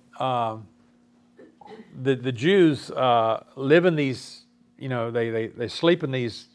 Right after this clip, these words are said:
booths and then they leave at dawn.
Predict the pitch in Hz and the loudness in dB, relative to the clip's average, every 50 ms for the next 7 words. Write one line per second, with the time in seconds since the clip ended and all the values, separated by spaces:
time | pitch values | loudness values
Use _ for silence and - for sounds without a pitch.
0 | _ _ _ _ 123 147 156 147 123 110 120 143 156 - - - - - 110 117 | _ _ _ _ 0 2 4 4 4 2 0 -4 -6 -8 -14 -20 -16 -12 -10 -10
1 | 120 120 127 127 127 131 127 120 120 117 113 113 117 _ _ _ _ _ _ _ | -6 -4 -4 -4 -4 -2 -2 0 0 0 -2 -4 -8 _ _ _ _ _ _ _
2 | _ _ - 139 139 123 123 107 104 131 131 127 113 104 101 120 151 151 | _ _ -2 -2 -2 -2 -2 0 2 2 4 4 2 2 0 -2 -6 -10